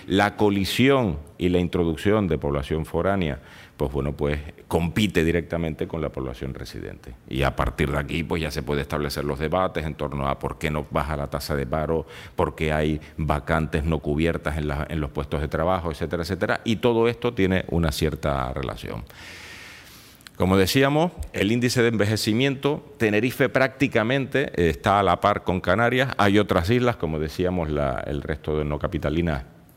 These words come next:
el índice de envejecimiento es más acusado, aquí la dinámica poblacional de otra, de otra naturaleza, pero hay un caso muy importante que es la tasa de dependencia. La tasa de dependencia es quién depende de quién.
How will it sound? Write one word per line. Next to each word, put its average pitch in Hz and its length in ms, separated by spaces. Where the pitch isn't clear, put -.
el 80 220
índice 80 300
de 82 60
envejecimiento 78 600
es 71 80
más 80 160
acusado, 127 720
aquí 67 400
la 60 200
dinámica 71 480
poblacional 71 600
de 67 220
otra, 67 480
de 73 100
otra 76 240
naturaleza, 85 580
pero 170 260
hay 143 220
un 156 100
caso 156 480
muy 131 260
importante 127 640
que 113 80
es 123 80
la 107 200
tasa 113 280
de 104 60
dependencia. 69 640
La 98 140
tasa 151 240
de 156 60
dependencia 135 520
es 143 180
quién 151 240
depende 101 420
de 87 140
quién. 58 260